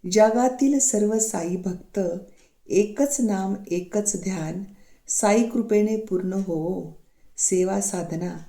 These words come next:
आणि कल्याण. तरी उद्या सगळ्यांनी जास्तीत जास्त संख्येने हजर राहा. उद्या शनिवार दिनांक दहा जानेवारी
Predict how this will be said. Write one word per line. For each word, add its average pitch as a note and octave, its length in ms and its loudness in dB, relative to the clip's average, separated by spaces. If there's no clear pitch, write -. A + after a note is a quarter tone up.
आणि F3 240 -2
कल्याण. E3 600 -6
तरी F3+ 280 0
उद्या F#3+ 240 2
सगळ्यांनी F#3 520 0
जास्तीत F#3 400 -4
जास्त E3+ 280 -4
संख्येने E3+ 800 -6
हजर E3+ 340 0
राहा. F#3+ 280 -8
उद्या F#3+ 340 2
शनिवार G3+ 540 6
दिनांक F3+ 580 -4
दहा F#3+ 400 2
जानेवारी E3+ 800 -2